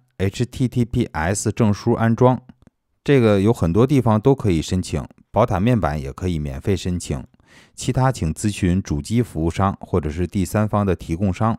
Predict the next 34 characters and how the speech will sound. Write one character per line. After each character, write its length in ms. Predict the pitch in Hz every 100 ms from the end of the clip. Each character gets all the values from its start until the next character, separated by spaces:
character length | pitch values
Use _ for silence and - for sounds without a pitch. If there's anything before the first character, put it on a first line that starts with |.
| -
问 120 | 101 90
问 80 |
他 160 | - 113
们 180 | 117 85
是 180 | - 82
如 260 | 76 85
何 120 | -
申 240 | 107 117 120
请、 320 | - 76 71
如 160 | 78 95
何 180 | 104
安 180 | 87 107
装。 200 | 117 117 - _ _ _ _ _ _ _ _ _ _ - - - - _
第 120 | -
四 260 | 135 160 - -
是 240 | 117 101
WordPress 720 | 76 113 107 123 113 98 92
伪 240 | 82 78 73
静 260 | 123 107
态 240 | - 117 95
的 100 | 82
设 260 | - 110
置， 240 | 85 85 - _ _ _ _ _ -
这 140 | 135
个 80 | 120
设 260 | - 143
置 380 | 107 104 92 82
宝 200 | - 104
塔 140 | - 85
面 180 | 110
板 200 | 90 85
也 120 | 85 -
自 160 | 101
带， 280 | 101 101